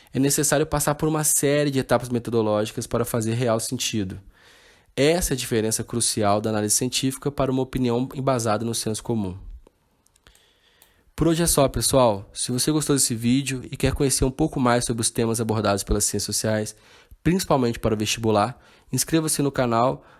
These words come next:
ative o sino, sigam nossas redes sociais e aguarde os próximos vídeos. Lembrando que esse vídeo é um grande resumo e vale sempre buscar mais conhecimento sobre os assuntos abordados, beleza? Quem gostou,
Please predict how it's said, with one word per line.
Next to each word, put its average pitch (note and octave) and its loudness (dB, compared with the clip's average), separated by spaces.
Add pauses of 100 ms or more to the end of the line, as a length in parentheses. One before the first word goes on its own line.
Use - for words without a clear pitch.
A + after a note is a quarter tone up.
ative C3+ -2
o B2+ -4
sino, C#3 -2 (240)
sigam E3+ 0
nossas C3+ 0
redes B2 2
sociais A#2 0
e C#3+ 0
aguarde B2 2
os A#2 -8
próximos A#2 -2
vídeos. G#2+ -6 (840)
Lembrando D3+ 2
que C#3 -4
esse B2+ 0
vídeo B2+ 2
é - 4
um B2+ 2
grande D3 2
resumo C3+ 0
e C#3 -8
vale C#3 0
sempre D3 0
buscar C3 0
mais A#2+ 0
conhecimento A2 -2
sobre A2+ -2
os A2+ -2
assuntos A2+ -4
abordados, G#2 -2 (320)
beleza? D3+ 0 (380)
Quem A2+ 0
gostou, A#2+ -2